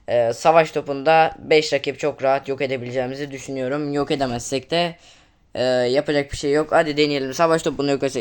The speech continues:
yok edemezsek, e, tek hesaplaşmada deneyeceğiz. Sesleri kapalıymış. Oyunda ses efekti olmayacak.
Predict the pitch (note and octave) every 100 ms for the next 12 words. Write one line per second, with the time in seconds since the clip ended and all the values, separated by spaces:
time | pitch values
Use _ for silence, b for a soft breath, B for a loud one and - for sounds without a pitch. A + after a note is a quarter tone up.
0 | B2 C3+ D3 C3+ B2+ B2 D#3+ - B B
1 | B - A#2+ B2+ B2+ D3+ D3+ C#3+ C3+ C3+
2 | C#3 C3+ C3+ C3+ B2+ B2+ C3 C3 A#2 C3+
3 | C3+ B2+ B2 B2+ D#3 - C3+ C3+ C3+ C3+
4 | C3 B2+ A#2+ C3+ C3+ C3 B2+ C#3+